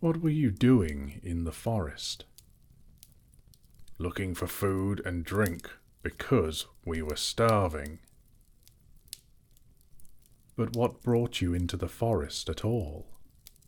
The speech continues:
asked the king angrily. At that, Thorin shut his mouth, and would not say another word. "Very well,"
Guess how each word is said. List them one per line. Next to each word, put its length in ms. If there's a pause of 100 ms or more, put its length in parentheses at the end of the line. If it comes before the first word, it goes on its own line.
(300)
asked 380
the 60
king 360
angrily. 540 (3250)
At 180
that, 360 (280)
Thorin 400
shut 320
his 200
mouth, 360 (360)
and 100
would 140
not 200
say 300
another 280
word. 420 (1400)
"Very 300
well," 500